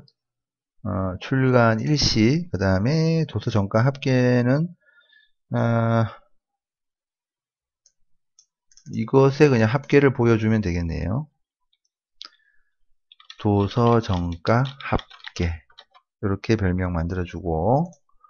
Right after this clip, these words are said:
이것의 합계를 이렇게 보여주면 되겠고, 출간일시를 기준으로 내림차수. 음, 이렇게 하면 되겠습니다. 그래서 이 쿼리의 이름은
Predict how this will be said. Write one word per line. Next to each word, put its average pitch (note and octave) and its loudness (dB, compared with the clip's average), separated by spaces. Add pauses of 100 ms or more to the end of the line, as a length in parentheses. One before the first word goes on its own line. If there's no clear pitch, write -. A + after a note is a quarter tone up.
(1040)
이것의 G#2+ 0
합계를 A#2+ 0 (120)
이렇게 F#2 -4
보여주면 F2+ -4
되겠고, F2+ -6 (880)
출간일시를 C3+ 2
기준으로 G2+ -4 (280)
내림차수. G2+ -4 (3000)
음, F#2+ -6 (300)
이렇게 A2+ 0
하면 A#2 2
되겠습니다. F#2+ -2
그래서 G2 -4
이 G#2 -12
쿼리의 B2 4
이름은 G#2+ 2